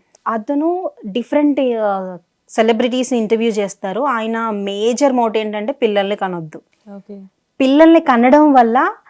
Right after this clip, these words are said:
Speaker 1: మనకి మనము టైమ్ స్పెండ్ చేసుకోవాల్సింది స్పెండ్ చేయలేము, అచీవ్ చేయాల్సిన గోల్స్ అచీవ్ చేయలేము అతని పర్స్పెక్టివ్లో. ఓకే.
Speaker 2: కానీ చాలా మంది పెళ్ళిళ్ళు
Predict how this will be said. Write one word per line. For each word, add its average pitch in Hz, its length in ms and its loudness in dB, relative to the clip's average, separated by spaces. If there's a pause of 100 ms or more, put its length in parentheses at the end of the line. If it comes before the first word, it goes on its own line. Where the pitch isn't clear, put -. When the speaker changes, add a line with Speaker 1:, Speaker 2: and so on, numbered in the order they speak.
(720)
Speaker 1:
మనకి 262 380 4
మనము 277 580 4
టైమ్ 240 340 2
స్పెండ్ 247 360 2
చేసుకోవాల్సింది 233 640 2
స్పెండ్ 214 400 0
చేయలేము, 247 360 6
అచీవ్ 247 360 0
చేయాల్సిన 233 420 0
గోల్స్ 208 240 0
అచీవ్ 220 340 0
చేయలేము 233 260 2
అతని 269 280 4
పర్స్పెక్టివ్లో. 208 760 -2 (520)
ఓకే. 285 260 0
Speaker 2:
కానీ 277 420 -6
చాలా 269 460 -2
మంది 285 520 -8
పెళ్ళిళ్ళు 240 460 -10